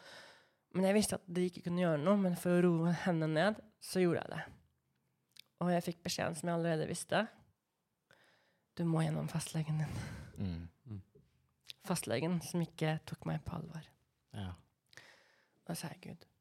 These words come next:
Speaker 1: jeg gir deg en siste sjanse.» Så jeg ringte legen dagen etterpå. Og de sa at jeg kunne få legetime dagen etterpå. Og jeg bare merket, «Nei, jeg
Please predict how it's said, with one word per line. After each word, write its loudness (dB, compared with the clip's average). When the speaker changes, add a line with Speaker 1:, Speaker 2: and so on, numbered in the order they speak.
Speaker 1:
jeg -6
gir -6
deg -6
en -8
siste -8
sjanse.» -8
Så -12
jeg 0
ringte 0
legen -2
dagen 0
etterpå. -10
Og -2
de 2
sa 2
at -4
jeg -8
kunne 0
få 0
legetime 2
dagen 0
etterpå. -8
Og -16
jeg 6
bare 4
merket, -4
«Nei, -6
jeg -10